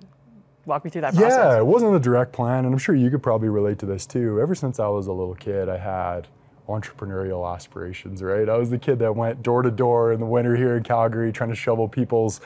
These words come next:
Speaker 2: you know, walk for money. And so I always felt deep down that I wanted to do my own thing, that I was called to run my own business or do something that, you know, had an impact on the world.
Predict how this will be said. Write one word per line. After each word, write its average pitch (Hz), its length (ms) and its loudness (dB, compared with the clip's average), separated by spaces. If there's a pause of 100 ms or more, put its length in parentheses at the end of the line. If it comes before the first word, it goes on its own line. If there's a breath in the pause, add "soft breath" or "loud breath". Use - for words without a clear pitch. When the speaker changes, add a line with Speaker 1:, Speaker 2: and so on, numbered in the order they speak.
(320 loud breath)
Speaker 2:
you 123 120 2
know, 104 80 4
walk 107 440 2
for 113 140 -4
money. 104 500 -4
And 98 120 -6 (260 loud breath)
so 139 160 0
I 143 100 2
always 196 260 4
felt 113 320 2
deep 107 220 -2
down 98 300 -4
that 95 100 -4
I 95 40 0
wanted 101 380 -6
to 104 80 -10
do 95 420 -8
my 90 140 -10
own 87 180 -12
thing, 92 400 -12
that 92 100 -8
I 90 60 -8
was 95 160 -12
called 92 460 -6
to 92 420 -8 (440 loud breath)
run 147 220 2
my 127 120 2
own 113 180 0
business 107 600 -4
or 104 60 -8
do 170 160 2
something 127 300 -2
that, 107 260 -2
you 113 80 -4
know, 107 80 -2
had 110 220 -4
an 101 80 -4
impact 98 500 -10
on 98 80 -8
the 95 80 -12
world. 92 400 -8